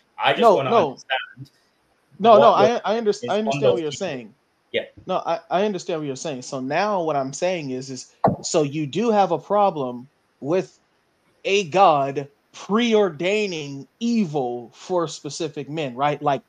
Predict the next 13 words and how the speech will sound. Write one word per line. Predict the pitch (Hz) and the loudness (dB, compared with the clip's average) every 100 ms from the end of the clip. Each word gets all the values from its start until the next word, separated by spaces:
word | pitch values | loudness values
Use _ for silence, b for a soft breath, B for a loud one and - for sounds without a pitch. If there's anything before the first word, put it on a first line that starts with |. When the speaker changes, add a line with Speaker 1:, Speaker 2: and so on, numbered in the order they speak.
| _ _ _ | _ _ _
Speaker 2:
he's | 190 220 170 | -2 0 2
the | 196 | 2
one | 202 190 165 | 2 0 0
making | 170 196 185 160 | 0 -2 -4 -6
these | 151 143 | -6 -6
men | 151 135 | -6 -4
do | 147 139 | -4 -6
this, | - - | -6 -4
right? | 165 - _ _ _ _ _ _ _ _ _ _ _ _ _ _ _ _ _ _ _ _ | -4 -4 _ _ _ _ _ _ _ _ _ _ _ _ _ _ _ _ _ _ _ _
Speaker 1:
He's | 143 143 139 | -4 -4 0
the | 143 | -2
one, | 135 135 120 120 127 - _ | 0 -2 -4 -8 -10 -14 _
well, | 143 117 113 | 2 4 2